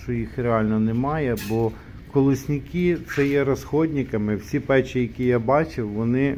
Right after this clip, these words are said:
всі з колосниками, і вони прогорають дуже швидко.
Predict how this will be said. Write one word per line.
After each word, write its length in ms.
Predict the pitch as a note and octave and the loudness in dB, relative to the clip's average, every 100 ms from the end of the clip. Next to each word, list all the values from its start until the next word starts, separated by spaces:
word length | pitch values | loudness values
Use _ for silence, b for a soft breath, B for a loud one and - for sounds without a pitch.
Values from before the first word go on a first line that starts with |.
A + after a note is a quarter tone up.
| - | -6
всі 260 | - C3+ | -6 -4
з 80 | C3 | -2
колосниками, 960 | - B2+ B2+ - B2+ C#3 D3+ D#3 C3 - B B B B - | 0 0 0 0 -2 0 2 2 0 -4 B B B B -6
і 200 | A2+ A#2+ | 0 2
вони 340 | A2+ B2 C#3 | 4 4 4
прогорають 640 | C#3 B2+ A2+ C3 C3 B2 A2 | 2 0 0 4 6 4 2
дуже 240 | A2+ A#2 | -2 -2
швидко. 600 | A2 C3 B2 - - F#2+ | -2 0 0 0 -2 -2